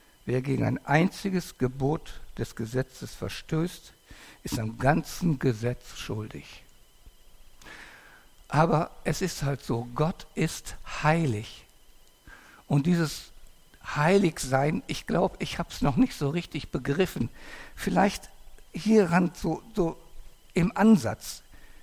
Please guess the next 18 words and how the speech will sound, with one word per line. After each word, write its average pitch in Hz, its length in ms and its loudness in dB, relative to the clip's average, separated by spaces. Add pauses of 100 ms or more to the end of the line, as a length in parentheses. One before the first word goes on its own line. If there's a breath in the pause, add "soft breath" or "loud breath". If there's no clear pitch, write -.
(100 soft breath)
erkenne 165 400 0
ich 147 100 -2
die 131 160 -4
Heiligkeit 131 600 -4
Gottes. 113 500 -8 (1120 soft breath)
Er - 160 -2
kann 214 580 2 (380)
eine 131 220 2
Übertretung 196 920 -2
seines 131 400 -4
Gesetzes, 151 580 -2
und 127 140 0
wenn's 160 260 -2
nur 147 120 0
die 139 100 -4
kleinste 165 520 -2
Übertretung 147 540 -4
ist, 135 220 -4